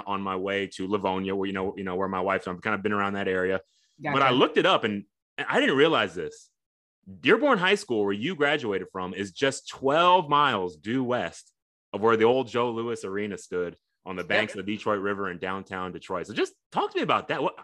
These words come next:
Speaker 1: I, I didn't realize you were so close to the city. What's, what's that
Speaker 2: Oh,
Speaker 1: like
Speaker 2: yeah. Um,
Speaker 1: being,
Speaker 2: so,
Speaker 1: yeah.
Speaker 2: so the weird part for me is I went to high school in Dearborn, which is very different than Dearborn Heights. So a lot of
Speaker 1: Okay.
Speaker 2: people kind of
Speaker 1: Okay.
Speaker 2: combine all of that together. Um, I was one of the kids that,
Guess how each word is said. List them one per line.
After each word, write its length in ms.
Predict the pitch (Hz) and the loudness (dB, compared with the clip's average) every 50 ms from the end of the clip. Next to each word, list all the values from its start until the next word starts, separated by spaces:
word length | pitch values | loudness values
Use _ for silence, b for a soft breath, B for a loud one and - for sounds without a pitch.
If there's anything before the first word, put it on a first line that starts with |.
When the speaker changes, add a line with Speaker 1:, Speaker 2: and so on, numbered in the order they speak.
| _ B B B | _ B B B
Speaker 1:
I, 80 | B B B | B B B
I 80 | 247 | -4
didn't 120 | 320 277 214 | -2 2 2
realize 220 | 196 185 170 151 | 4 4 4 4
you 80 | 143 139 | 4 2
were 60 | 123 | 0
so 160 | - 180 165 | 0 -2 -4
close 240 | - - 160 156 151 | -2 -2 -2 -2 -2
to 80 | - 113 | -4 -10
the 100 | 98 92 | -10 -8
city. 260 | - - 170 147 101 | -6 -4 -4 -4 -2
What's, 180 | 104 208 - - | -4 -4 -6 -6
what's 220 | 208 285 294 - | -6 -8 -8 -6
that 180 | - 294 277 - | -8 -4 0 2
Speaker 2:
Oh, 60 | 214 | 4
Speaker 1:
like 100 | 214 175 | 4 4
Speaker 2:
yeah. 300 | 151 135 123 127 143 156 - - _ _ _ _ - | 4 4 4 2 0 -4 -8 -16 _ _ _ _ 2
Um, 280 | 190 208 226 226 226 220 | 4 6 6 6 6 4
Speaker 1:
being, 120 | - - - | 2 -2 -4
Speaker 2:
so, 140 | - - 233 | -4 -2 -2
Speaker 1:
yeah. 160 | 233 120 - - - _ _ _ _ _ _ _ _ - 165 | -2 -2 -4 -10 -16 _ _ _ _ _ _ _ _ -20 -16
Speaker 2:
so 180 | - - 254 226 | -8 -2 -2 0
the 100 | 220 214 | 2 2
weird 240 | 208 233 254 247 - | 4 4 4 4 4
part 220 | 269 254 247 254 | 4 2 2 2
for 100 | - 214 | 0 -2
me 200 | 202 202 208 196 | -2 -2 0 0
is 140 | 185 165 147 | -2 -2 -2
I 100 | - - 180 | 0 0 0
went 220 | 190 226 254 226 - | 2 2 0 0 -2
to 180 | 240 233 190 | -2 0 0
high 160 | 147 202 196 | 2 2 0
school 280 | 190 - - 202 196 190 | -2 -2 -4 -6 -4 -4
in 220 | 160 160 151 151 | -2 -2 -4 -4
Dearborn, 600 | 143 131 180 170 139 139 139 135 131 139 147 139 - - | -4 -2 -2 -2 -2 -2 -4 -4 -4 -4 -6 -8 -8 -4
which 200 | 160 165 160 175 | -4 -4 -2 -2
is 140 | 170 156 143 | -2 -2 2
very 200 | 160 202 214 202 180 | 4 4 4 4 4
different 380 | 147 185 165 - 196 170 135 151 | 2 2 2 2 0 0 0 0
than 120 | 160 151 | -2 -2
Dearborn 300 | 147 160 147 139 147 139 | -2 -2 -2 -2 -2 -4
Heights. 320 | 127 127 120 - - - - | -4 -6 -10 -12 -12 -12 -6
So 140 | - 165 156 | -2 -2 0
a 20 | |
lot 160 | 160 160 170 175 | 2 2 2 2
of 80 | 165 | 2
Speaker 1:
Okay. 80 | - 190 | 0 -2
Speaker 2:
people 160 | 139 180 175 | -2 -2 -2
kind 220 | - 175 170 165 | -2 -2 -2 -2
of 160 | 156 143 139 - - 127 | -2 -4 -6 -8 -4 -2
Speaker 1:
Okay. 100 | 135 196 | 0 0
Speaker 2:
combine 380 | - - 160 160 165 165 165 160 | 2 2 4 4 4 2 2 2
all 180 | 156 160 160 | 2 2 2
of 100 | 160 147 | 2 2
that 200 | 160 156 151 - - | 2 0 0 0 -4
together. 500 | 175 160 156 143 139 139 139 139 143 - b b b b b b | -6 -4 -4 -4 -4 -4 -4 -6 -6 -8 b b b b b b
Um, 220 | - 175 160 160 | 0 2 2 4
I 180 | 156 147 165 175 | 4 4 4 4
was 180 | 170 185 170 160 | 2 0 -2 -2
one 160 | 175 175 175 | -2 -2 -2
of 120 | 170 156 151 | -2 -2 -4
the 80 | 165 | -6
kids 360 | 165 - 196 175 170 160 147 143 | -6 -4 -2 -2 0 0 0 0
that, 360 | 156 151 151 143 143 135 - | 2 2 2 2 2 0 -4